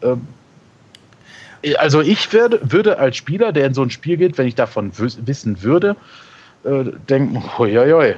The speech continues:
Und wenn ich das im Nachhinein erfahren würde, wenn ich gerade abgestiegen wäre, würde ich, glaub ich, die Kabinentür einschlagen.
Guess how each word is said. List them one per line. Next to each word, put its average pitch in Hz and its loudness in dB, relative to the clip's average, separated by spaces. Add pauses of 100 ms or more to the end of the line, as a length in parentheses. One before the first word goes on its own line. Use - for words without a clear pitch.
Und 107 -6
wenn 131 2
ich 113 -4
das 123 -4
im 104 -6
Nachhinein 165 0
erfahren 165 0
würde, 147 0
wenn 120 -2
ich 110 -8
gerade 113 0
abgestiegen 110 -4
wäre, 117 0
würde 120 -2
ich, - -14
glaub 139 2
ich, 135 0
die 127 -4
Kabinentür 123 -2
einschlagen. 98 -6